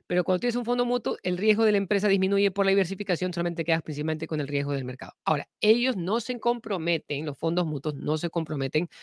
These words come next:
con una rentabilidad mínima contigo, porque como es renta variable, como son acciones, pueden subir, pueden bajar. Si el mercado cae, disculpa, perdiste, lo siento, mala suerte para ti. Eso es así.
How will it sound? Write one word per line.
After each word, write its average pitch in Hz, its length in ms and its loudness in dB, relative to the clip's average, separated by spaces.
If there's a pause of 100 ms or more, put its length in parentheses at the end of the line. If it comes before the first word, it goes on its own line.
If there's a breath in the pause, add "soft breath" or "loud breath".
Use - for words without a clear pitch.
(260 loud breath)
con 165 160 10
una 190 200 10
rentabilidad 151 720 6
mínima 220 680 4
contigo, 226 540 2 (380 soft breath)
porque 175 220 2
como 165 240 -2
es 214 120 0
renta 220 280 2
variable, 160 520 4
como 156 180 -6
son 180 140 -2
acciones, 170 260 -2
pueden 165 160 2
subir, 233 320 2
pueden 214 180 4
bajar. 196 360 4 (220 loud breath)
Si - 120 -4
el 185 60 0
mercado 196 420 0
cae, 202 260 -2 (240)
disculpa, 240 640 6
perdiste, 202 580 -2
lo 175 160 0
siento, 190 480 -2 (140)
mala 160 320 2
suerte 160 200 2
para 139 140 2
ti. - 160 -10 (720)
Eso 151 220 0
es 135 80 -4
así. - 140 -14